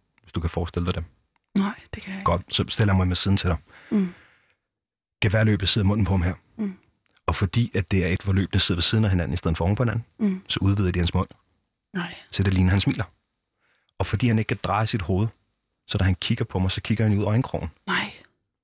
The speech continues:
Speaker 1: Imens det ligner, han smiler. Så jeg venter jo, indtil han trykker på aftrækkeren. Og så... Øh,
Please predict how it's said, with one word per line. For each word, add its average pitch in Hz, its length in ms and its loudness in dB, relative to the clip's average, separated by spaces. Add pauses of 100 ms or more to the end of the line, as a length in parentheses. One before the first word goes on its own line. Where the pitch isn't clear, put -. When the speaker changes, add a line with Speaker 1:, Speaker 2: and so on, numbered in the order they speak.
(420)
Speaker 1:
Imens 107 240 2
det 113 80 0
ligner, 110 180 4
han 117 100 4
smiler. - 260 -2 (800)
Så - 140 -2
jeg 110 120 2
venter 120 220 2
jo, 92 100 2 (680)
indtil 131 180 0
han 101 80 2
trykker 98 300 0
på 87 100 -2
aftrækkeren. 98 540 -4 (2500)
Og 117 140 2
så... - 240 0
Øh, 104 400 0